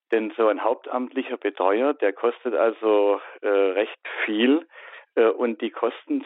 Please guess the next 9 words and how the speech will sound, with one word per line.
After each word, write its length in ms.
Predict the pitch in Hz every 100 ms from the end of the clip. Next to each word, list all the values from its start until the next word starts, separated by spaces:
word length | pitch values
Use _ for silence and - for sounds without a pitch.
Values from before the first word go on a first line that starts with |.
| -
sind 260 | 123 123 - -
dann, 360 | 107 117 131 - _ _ _
äh, 260 | 117 110 107 -
vom 220 | 117 113
Betreuten, 920 | 110 104 - 104 117 127 - 139 170 165 - - _ _ _
äh, 540 | 120 117 117 117 117 -
selber 380 | 120 131 135 - -
zu 60 |
tragen. 640 | 135 120 123 131 104 98